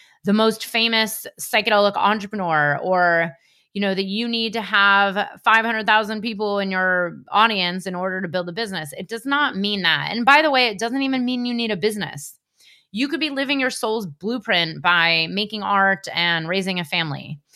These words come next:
Or maybe you're living your soul's blueprint by working at your job. Like, there's nothing wrong with any of this. But I do believe your soul is calling you in some way.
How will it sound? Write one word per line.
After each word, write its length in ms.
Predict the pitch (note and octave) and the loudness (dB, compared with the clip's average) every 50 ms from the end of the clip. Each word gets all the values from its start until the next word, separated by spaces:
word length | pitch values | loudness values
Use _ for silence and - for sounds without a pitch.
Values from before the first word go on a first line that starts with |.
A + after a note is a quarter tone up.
| - - - _ _ _ | -20 -20 -20 _ _ _
Or 520 | - F#3+ G3+ F#3+ F#3+ F#3 F3+ F3+ F3 - - - _ | 2 4 6 6 8 8 8 6 6 4 0 -4 _
maybe 300 | - F3 F3+ G#3 A3+ A3+ | -4 -2 0 0 2 2
you're 380 | A#3+ A#3+ A#3+ A#3 A3+ A3 A3 G#3+ | 0 0 0 2 2 2 2 0
living 260 | G#3 A3 G#3 A3+ A3+ | 0 0 0 0 0
your 80 | G#3 G3+ | -2 -2
soul's 360 | G3+ - A3 G#3 G3+ F#3+ E3+ | -2 -2 0 0 0 0 -2
blueprint 520 | D#3 F#3 G#3+ G#3 G#3+ A3+ G3 F#3+ F#3+ E3+ | -2 -2 -2 -2 0 0 0 0 0 0
by 140 | E3 F#3 F3+ | 2 2 2
working 560 | F3+ F3 F#3 F#3+ F#3 - G3+ F#3+ F#3+ F#3+ F3 - | 2 2 0 0 0 0 -2 -2 -2 -4 -4 -2
at 160 | - F3+ F3+ | 0 0 0
your 100 | - G3 | 0 -2
job. 320 | E3+ F3+ E3+ D3 - - - D3+ D#3 - _ _ _ | 0 2 4 4 2 0 -4 -10 -12 -14 _ _ _
Like, 220 | F3+ G#3 G#3 G3+ | -2 -2 0 0
there's 200 | - A#3+ A3+ G#3 | -2 -4 -2 -4
nothing 520 | A#3 A#3 A#3 A#3+ A#3 A#3+ A#3 B3+ A#3 A3 G#3 | -4 -4 0 2 2 2 2 0 -2 0 0
wrong 220 | G3 F3+ F3+ F3+ | 2 2 2 0
with 120 | F3+ E3+ | 0 -2
any 240 | - D#3 E3 E3 E3 | -4 -4 -4 -2 -4
of 80 | D#3 B2+ | -4 -4
this. 400 | C3 B2 - - C#3+ - - - _ _ - - - - - _ _ _ | -6 -8 -8 -10 -12 -14 -16 -18 _ _ -20 -20 -20 -20 -20 _ _ _
But 100 | - A#3+ | 4 6
I 100 | B3+ C4 | 6 6
do 200 | A#3 G#3+ D4+ E4 | 4 2 0 0
believe 420 | C#4 D4+ D4 C4+ C4 B3+ B3+ A#3 G#3+ | 0 0 -2 -2 -2 -2 -2 -2 -2
your 140 | A3 A3 | -2 -4
soul 480 | A3 - - - A3+ A#3 B3+ B3 A#3+ B3 | -4 -4 -4 -2 0 2 2 2 2 0
is 180 | G#3 G3 G3 - | 0 -2 -4 -8
calling 400 | - - C4 B3+ C#4 B3+ G#3+ G3 | -6 -4 -2 -2 0 -2 -2 -4
you 140 | F3+ F3 | -4 -4
in 100 | F3 F3 | -4 -6
some 400 | E3+ - - A#3 A#3+ A3+ A3+ G#3 | -4 0 0 0 2 0 0 2
way. 440 | F#3+ G#3+ A#3+ G3 C#3+ B2 - - - | 4 4 4 4 2 -2 -8 -14 -16